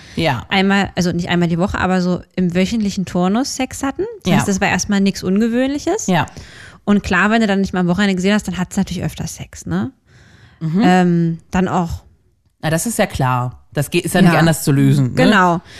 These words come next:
Speaker 2: Ähm, aber das war vielleicht, ist eine Annahme,
Speaker 1: Ja.
Speaker 2: vielleicht auch so ein bisschen so, weil man's so gewohnt war. Ähm,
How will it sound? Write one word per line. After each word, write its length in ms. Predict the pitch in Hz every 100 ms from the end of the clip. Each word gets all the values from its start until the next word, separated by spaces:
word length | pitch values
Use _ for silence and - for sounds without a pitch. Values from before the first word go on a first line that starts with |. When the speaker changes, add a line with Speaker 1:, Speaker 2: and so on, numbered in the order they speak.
| - - -
Speaker 2:
Ähm, 800 | 202 202 208 202 202 196 196 208 _ _ _ _ _ -
aber 160 | 190
das 200 | 214 220
war 140 | 180 226
vielleicht, 760 | - 294 180 233 - - - _ _ - _ _ _ -
ist 160 | 185
eine 260 | 180 180 175
Annahme, 440 | 156 170 196 269 370 539 _
Speaker 1:
Ja. 140 | 170 160
Speaker 2:
vielleicht 140 | 151
auch 60 | -
so 120 | 240
ein 80 | 226
bisschen 340 | 247 - 277
so, 260 | 269 269 247 - _ _ _ _ _ _ _ _ -
weil 100 | 196
man's 200 | 202 -
so 100 | 160
gewohnt 460 | 165 170 202 247
war. 160 | 302 349 480 - _ - - - - - - _ _ -
Ähm, 760 | 226 220 220 220 220 220 220